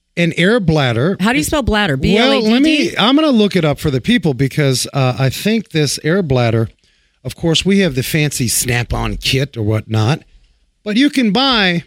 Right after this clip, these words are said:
Speaker 1: let me see the pricing, 'cause I think this is pretty cool. Airsham Air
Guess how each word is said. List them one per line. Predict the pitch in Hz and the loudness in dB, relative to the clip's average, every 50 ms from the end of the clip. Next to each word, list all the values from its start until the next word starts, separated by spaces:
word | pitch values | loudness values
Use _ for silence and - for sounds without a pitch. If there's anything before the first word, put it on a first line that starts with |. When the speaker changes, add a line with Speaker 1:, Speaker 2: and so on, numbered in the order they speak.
| _ _ - | _ _ -6
Speaker 1:
let | 190 226 | -4 -2
me | 247 233 | 0 0
see | - - 220 | 0 0 -2
the | 180 165 | -2 -2
pricing, | - - 180 160 143 123 - 135 113 | -2 -2 -2 0 0 0 -2 -4 -6
'cause | - 139 196 | -4 -4 -2
I | 226 247 | -2 0
think | 247 226 170 | 0 -2 -2
this | - 175 156 - | -2 -2 -2 -2
is | 156 139 - | -2 -4 -4
pretty | - - 151 127 120 113 | -4 -4 -2 -2 -2 -4
cool. | - - - 90 85 - - - - - - - - - - - _ - | -6 -8 -12 -12 -12 -12 -10 -12 -10 -10 -10 -12 -14 -14 -18 -16 _ -2
Airsham | 202 233 262 277 254 - - - 220 196 190 185 185 180 170 - _ - | 0 0 0 0 0 0 0 0 0 2 2 0 0 0 -2 -4 _ -4
Air | 180 175 160 147 139 131 139 156 151 | -2 0 2 2 2 2 0 0 -2